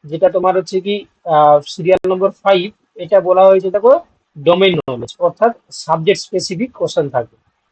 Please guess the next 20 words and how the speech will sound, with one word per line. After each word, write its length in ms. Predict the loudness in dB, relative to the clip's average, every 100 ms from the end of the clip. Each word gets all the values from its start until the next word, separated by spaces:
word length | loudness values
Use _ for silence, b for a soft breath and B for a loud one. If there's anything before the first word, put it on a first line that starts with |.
| _ -14
এই 120 | -8
ডোমেইন 420 | -2 0 2 0
নলেজেও 580 | 2 2 4 4 4 2 -4 _
তিনটে, 520 | -8 -6 2 4 4 0 _ _ -2
আহ, 340 | 2 4 2 0
তোমার 220 | -2 0
ভাগ 300 | 0 -2 0
রয়েছে। 340 | -2 -2 0 0 _ _ _ _ -6
দেখো, 200 | 0 2
একটা 260 | 2 2
সাবজেক্ট 540 | -2 0 -2 0 -2 -4
স্পেসিফিক 560 | -6 -6 -4 -4 -6 _ _ _ _
এবং 300 | -2 0 0
একটা, 360 | 0 2 2 0 _ _ _
আহ, 120 | -8 -4
এক্সপেরিমেন্টাল 680 | -6 -4 -4 -2 -2 0 2
অ্যাক্টিভেট-, 500 | 2 0 -2 -2 -2
অ্যাক্টিভিটি 460 | -8 -6 -6 -6 -2
বেসড 360 | 0 -2 -10 -4
পেডাগজি, 540 | 0 2 2 0 -2